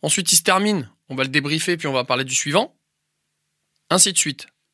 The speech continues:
Ouais, mais là, tu dépends totalement de la gueule du match, en fait. Et si c'est Wolverhampton-Leicester ? Donc, en fait, c'est juste une évaluation de tes points forts et de tes points faibles. Si le match qui vient de se dérouler, c'est Chelsea-Liverpool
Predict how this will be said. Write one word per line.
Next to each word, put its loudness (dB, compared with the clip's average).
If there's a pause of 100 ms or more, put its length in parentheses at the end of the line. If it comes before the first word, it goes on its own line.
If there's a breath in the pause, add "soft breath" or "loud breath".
(1900 soft breath)
Ouais, -2
mais 0
là, 0
tu -6
dépends -4
totalement -2
de -4
la -2
gueule -4
du -4
match, 0
en -6
fait. -12 (160)
Et -10
si 2
c'est 2
Wolverhampton-Leicester ? -4 (1900 loud breath)
Donc, 6 (240)
en -2
fait, 2
c'est 2
juste 2
une 2
évaluation 4
de -2
tes 0
points 0
forts 4
et 2
de -2
tes -4
points -2
faibles. -6 (880 loud breath)
Si 4
le 4
match 2
qui -8
vient -4
de -6
se 0
dérouler, 2
c'est 2
Chelsea-Liverpool 0